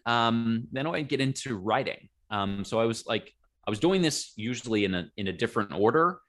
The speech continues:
but what I've, I've found works for me is, like, this logical flow of breathing into reading, into listening, into writing, um, versus trying to write.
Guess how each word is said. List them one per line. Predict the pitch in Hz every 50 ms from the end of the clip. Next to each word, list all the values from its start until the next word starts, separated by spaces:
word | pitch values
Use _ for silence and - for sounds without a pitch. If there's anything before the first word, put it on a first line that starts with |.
| _ _ _ -
but | 117 - 107
what | 104 104 110 117 117 113 - _ -
I've, | - 107 107 104 95 98 101 - _ _ -
I've | 101 101 101 95 -
found | - 135 123 117 113 110 101
works | 113 113 - -
for | - - - 98
me | 98 101 101 104 104 104
is, | 98 92 95
like, | 92 90 - -
this | 98 92 - 95
logical | 90 92 95 95 - 101 - - - 90
flow | - - - 98 92 92 92 90 85 - -
of | 87 87 87 90 92 - - _ _ _ _ _ _ -
breathing | 101 117 123 135 131 127 120 127 120 117 110 110 107 104 104 104 - _ _ _ _
into | - 107 101 - - 110
reading, | 101 104 110 110 104 104 104 101 101 101
into | - 95 92 - 104
listening, | 95 101 101 - - - 104 101 98 90 -
into | - 98 95 92 87 - - 92
writing, | 92 95 123 139 147 127 107 101 95 95 90 90 92 92 - _ _ _ _ _ _ _ -
um, | 98 92 92 92 92 80 92
versus | 104 98 95 - - 92 -
trying | - - - 131 117 110 92
to | 98
write. | 95 92 107 117 117 107 104 95 98 -